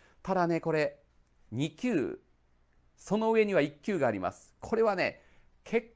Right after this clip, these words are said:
構難しい。なので、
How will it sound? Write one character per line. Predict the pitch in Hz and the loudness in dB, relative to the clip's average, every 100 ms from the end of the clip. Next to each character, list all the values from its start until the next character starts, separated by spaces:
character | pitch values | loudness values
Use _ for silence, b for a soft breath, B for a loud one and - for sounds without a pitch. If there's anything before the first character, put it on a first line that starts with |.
| _ | _
構 | - 151 131 110 | -2 0 0 -2
難 | 147 151 - - | -6 -10 -16 -16
し | - - | -14 -16
い。 | - _ _ _ _ _ _ _ _ _ - | -20 _ _ _ _ _ _ _ _ _ 0
な | 175 | 2
の | 254 233 | 4 8
で、 | 240 240 | 8 8